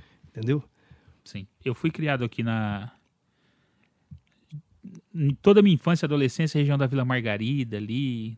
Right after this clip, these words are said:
Speaker 2: do bairro Cruzeiro, Paulo Sexto, Vila Rica, região norte de Campo Grande. Lá no bairro onde morei, por, por algum tempo, assim, a questão da droga foi uma, uma devastação, do,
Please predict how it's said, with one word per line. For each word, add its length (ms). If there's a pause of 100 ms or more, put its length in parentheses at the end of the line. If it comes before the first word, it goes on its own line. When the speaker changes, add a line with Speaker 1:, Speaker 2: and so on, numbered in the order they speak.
Speaker 2:
do 80
bairro 280
Cruzeiro, 840
Paulo 280
Sexto, 920 (460)
Vila 320
Rica, 460
região 260
norte 320
de 60
Campo 280
Grande. 420 (1120)
Lá 200
no 80
bairro 500 (260)
onde 260
morei, 500 (320)
por, 200 (680)
por 140
algum 320
tempo, 380
assim, 220
a 60
questão 340
da 120
droga 400
foi 200
uma, 360
uma 120
devastação, 840
do, 260